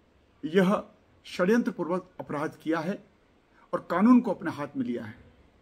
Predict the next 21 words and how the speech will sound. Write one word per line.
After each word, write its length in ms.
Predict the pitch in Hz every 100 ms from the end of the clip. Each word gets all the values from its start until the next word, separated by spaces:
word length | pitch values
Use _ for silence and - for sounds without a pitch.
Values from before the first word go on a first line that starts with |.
| _ _ _ _
तो 140 | -
स्थान 380 | 151 - 202 180
स्थान 240 | - 180 175
पर 280 | 208 208 _ _ _ _ _ _
सीसीटीवी 640 | - 196 180 208 - 175 175
कैमरे 220 | 156 147
लगे 200 | 139 147
हुए 160 | 180
हैं, 300 | 185 220 - _ _ _ _ _ 143
उनको 220 | 147 160
खंगालने 460 | - 143 170 180
का 140 | 185 180
काम 220 | 160 170
करें 280 | 175 190 294 - _ _ _ _ -
और 300 | - 220 220 - _ _ _ _ -
मंदसौर 420 | 156 175 175 220
शहर 280 | - 156 156
में 200 | 165 175 _ _ _ _
शांति 560 | - 175 175 175 170 160 _ _ _ 131
बहाल 460 | 113 135 156 190
हो 200 | 156 196